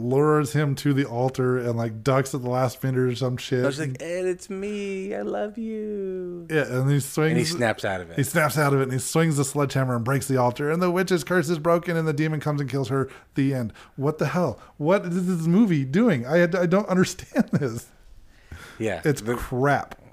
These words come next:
Speaker 2: <laughs>
Speaker 1: But
Speaker 2: It
Speaker 1: I
Speaker 2: makes
Speaker 1: wouldn't
Speaker 2: for
Speaker 1: mind,
Speaker 2: good action and suspense.
Speaker 1: I wouldn't mind watching it again. <laughs>
Speaker 2: It made great action suspense, but how it correlated with the whole story was very hard to wrap my head around. <laughs>
Speaker 1: And as soon as the witch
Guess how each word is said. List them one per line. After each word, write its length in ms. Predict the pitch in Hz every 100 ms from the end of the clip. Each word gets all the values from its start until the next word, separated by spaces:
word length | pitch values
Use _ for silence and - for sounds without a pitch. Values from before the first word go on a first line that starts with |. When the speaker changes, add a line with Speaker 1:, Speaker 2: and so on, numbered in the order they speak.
| -
Speaker 2:
<laughs> 240 | - 131
Speaker 1:
But 140 | 202 147
Speaker 2:
It 1000 | 208 185 160 147 170 135 131 147 139 151
Speaker 1:
I 140 | 143
Speaker 2:
makes 100 | 147
Speaker 1:
wouldn't 160 | 170 170
Speaker 2:
for 60 | 160
Speaker 1:
mind, 160 | 156 160
Speaker 2:
good 80 | 131
action 340 | 131 139 135
and 80 | 117
suspense. 260 | 110 101 151
Speaker 1:
I 60 |
wouldn't 260 | 156 170 170
mind 240 | 151 143
watching 340 | 123 123 117 113
it 100 | 104
again. 360 | 101 87 85 - - -
<laughs> 80 | - - - -
Speaker 2:
It 200 | 147 139
made 260 | 147 147
great 340 | 127 139 135 131
action 420 | 185 127 131 143
suspense, 480 | 131 127 131 113 110 - - -
but 200 | 120 -
how 240 | 135 143
it 80 | 139
correlated 400 | 135 135 131 123
with 120 | 120
the 60 | 104
whole 120 | 117
story 380 | - 120 117 113
was 160 | 101
very 640 | 90 104 113 107 107 104 - _ _
hard 240 | - 107
to 180 | 101 101 - -
wrap 220 | 110 95
my 60 |
head 140 | 95 90
around. 300 | 78 76 - 147 - -
<laughs> 40 |
Speaker 1:
And 140 | 143
as 80 | 135
soon 240 | - 185 190
as 160 | 151
the 120 | 147
witch 380 | 135 147 143 -